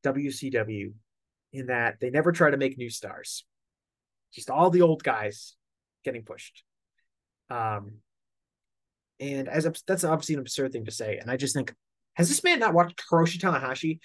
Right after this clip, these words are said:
The man is getting beat like a taiko drum for the <laughs> last, like, two years. Um, all this guy does is lose.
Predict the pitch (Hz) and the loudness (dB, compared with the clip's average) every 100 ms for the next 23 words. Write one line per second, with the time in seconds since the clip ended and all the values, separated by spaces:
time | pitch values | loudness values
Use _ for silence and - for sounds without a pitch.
0 | _ 151 160 277 285 170 220 143 - - | _ 0 6 6 4 4 2 2 -12 -4
1 | 233 254 156 156 117 - 180 165 135 117 | -4 -2 -2 -2 -2 4 4 6 0 0
2 | 117 104 104 107 - 147 165 269 - 196 | -4 -4 -4 -12 -4 -4 2 2 4 2
3 | 170 - 202 147 147 107 104 - _ _ | 0 0 0 2 2 2 -2 -6 _ _
4 | _ _ _ _ 143 131 120 113 110 214 | _ _ _ _ 0 2 2 -2 2 6
5 | 254 254 - 190 160 131 117 110 110 107 | 8 6 4 4 6 4 0 -2 -2 -2
6 | 104 - | -8 -12